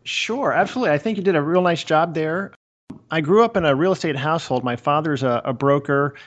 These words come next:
has been since the early seventies, and it just sort of a dinner table conversation. It was never something I thought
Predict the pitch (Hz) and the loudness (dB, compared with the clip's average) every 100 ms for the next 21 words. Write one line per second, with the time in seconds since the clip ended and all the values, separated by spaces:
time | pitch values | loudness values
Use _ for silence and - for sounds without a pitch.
0 | _ 147 151 143 143 - 147 - 131 143 | _ 0 0 0 -4 -6 -10 -8 -6 -4
1 | 143 131 - 147 143 147 139 139 131 127 | -2 -4 -2 0 0 0 -2 -2 -2 -4
2 | 120 127 - 127 120 120 113 120 143 135 | -4 -4 -4 -4 -2 -2 -2 -2 -2 -2
3 | - 127 123 - 131 123 131 131 - 160 | 0 0 -2 -2 -2 -2 0 -2 -2 -4
4 | 175 175 131 117 - 143 143 135 143 131 | -6 -6 -6 -4 0 2 2 0 -2 -2
5 | 127 120 - 127 127 | -4 -4 0 0 0